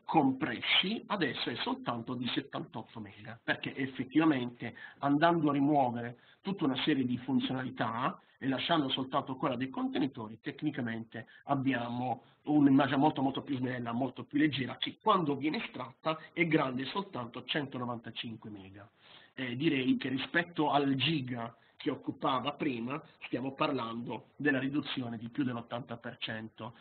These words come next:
della dimensione dell'immagine. Questo ci permette di poter creare i nostri microservices basati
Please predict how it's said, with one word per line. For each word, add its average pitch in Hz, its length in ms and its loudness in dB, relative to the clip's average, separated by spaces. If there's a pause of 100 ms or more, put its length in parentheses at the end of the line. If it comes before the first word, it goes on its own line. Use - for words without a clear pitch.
della 147 300 6
dimensione 127 480 -2
dell'immagine. 107 580 -10
Questo 269 260 0
ci 175 140 -2
permette 185 500 0
di 131 120 -2
poter - 360 -2
creare 135 560 0 (240)
i 170 120 2
nostri 147 380 4
microservices 131 1300 0 (680)
basati 135 560 0